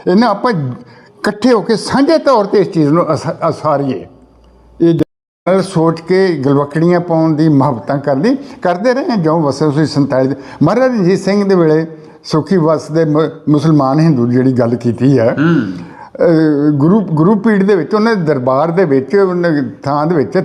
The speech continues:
Speaker 1: ਥਾਂ ਥਾਂ ਦੇ ਉੱਤੇ, ਅਹ, ਮੁਸਲਮਾਨ ਮਿੱਤਰ ਸੱਜਣ ਹੈਗੇ ਸੀਗੇ। ਅਹ,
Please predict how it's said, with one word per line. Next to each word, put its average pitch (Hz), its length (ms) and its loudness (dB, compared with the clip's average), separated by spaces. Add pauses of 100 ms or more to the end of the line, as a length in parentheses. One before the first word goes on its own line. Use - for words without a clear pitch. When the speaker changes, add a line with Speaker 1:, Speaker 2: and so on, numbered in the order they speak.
Speaker 1:
ਥਾਂ 151 240 -2
ਥਾਂ 208 240 -2
ਦੇ 208 120 2
ਉੱਤੇ, 147 300 0
ਅਹ, 151 800 -2
ਮੁਸਲਮਾਨ 165 880 0 (580)
ਮਿੱਤਰ 143 360 0
ਸੱਜਣ 139 360 0
ਹੈਗੇ 127 240 2
ਸੀਗੇ। 139 420 2 (720)
ਅਹ, 190 160 -2